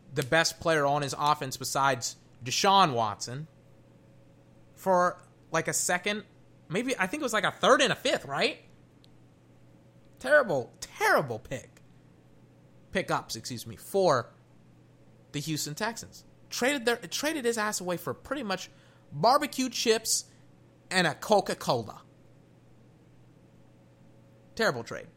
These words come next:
But he did it. And do you wanna know what happened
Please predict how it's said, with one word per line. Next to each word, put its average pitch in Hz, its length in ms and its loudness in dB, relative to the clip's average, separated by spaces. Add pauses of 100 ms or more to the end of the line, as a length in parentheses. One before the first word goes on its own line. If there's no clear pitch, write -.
(320)
But 262 280 2 (220)
he 247 120 -2
did 294 120 6
it. - 160 -2 (2500)
And 135 100 -10
do 147 60 -2
you 156 80 0
wanna 151 200 0
know 160 100 2
what 160 100 4
happened 165 360 -2